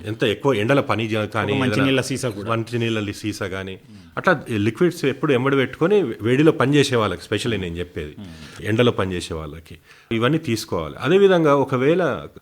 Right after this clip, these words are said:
Speaker 1: unfortunately వాళ్ళకి ఏదైనా ఇబ్బంది కలిగితే immediately షేడ్‌లో వెళ్ళిపోవాలి.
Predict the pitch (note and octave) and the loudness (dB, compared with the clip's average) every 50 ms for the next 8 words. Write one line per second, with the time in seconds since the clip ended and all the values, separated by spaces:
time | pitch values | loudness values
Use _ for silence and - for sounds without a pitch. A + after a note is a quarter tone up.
0 | G2+ A2+ A#2 - C#3+ C#3+ - D3 D3 C3+ - C#3+ C3+ B2 A#2+ A#2 A2+ G#2+ A2+ G#2+ | -8 -6 -2 0 -2 0 0 0 0 0 0 0 0 0 2 0 0 -2 -4 -4
1 | G2+ G#2 G#2+ G2+ F#2+ G#2 C3+ D3+ D#3 D3 A#2 G#2 F#2 G2 G#2+ D#3+ E3 A#2+ C3 D3+ | -4 -4 -4 -4 -2 0 2 2 4 4 2 0 0 -2 -2 -2 -2 -2 -2 0
2 | E3 F3 E3+ F#3+ F#3 - - - A2 A#2 A#2+ A#2 C#3 C3 A2+ G#2+ G#2 - - F#2+ | 0 0 0 -2 -4 -4 -2 -2 0 0 0 2 2 2 2 2 0 -2 -4 -4
3 | F#2 F#2 F#2+ A#2 D3+ F3+ | -4 -4 -4 -6 -8 -8